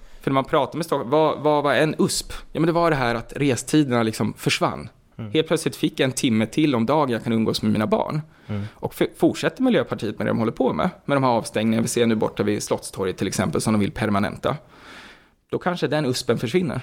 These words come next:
Speaker 2: Mm.
Speaker 1: Men vill vi få ökad skattekraft, vill vi sänka skatten, vill vi lägga mer pengar på skolan,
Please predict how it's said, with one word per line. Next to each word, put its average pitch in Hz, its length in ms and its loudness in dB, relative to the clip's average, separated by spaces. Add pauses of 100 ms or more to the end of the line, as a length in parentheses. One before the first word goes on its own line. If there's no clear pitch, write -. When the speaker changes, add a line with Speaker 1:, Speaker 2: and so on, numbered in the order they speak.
(160)
Speaker 2:
Mm. 110 220 -4
Speaker 1:
Men 120 120 2
vill 131 160 2
vi 127 240 4 (200)
få 180 200 0
ökad 165 260 0
skattekraft, - 640 -2
vill 147 140 4
vi 156 80 0
sänka 143 320 -2
skatten, 110 440 -2
vill 151 180 4
vi 160 80 2
lägga 147 240 4
mer 139 140 4
pengar 123 260 2
på 117 120 -2
skolan, 110 420 2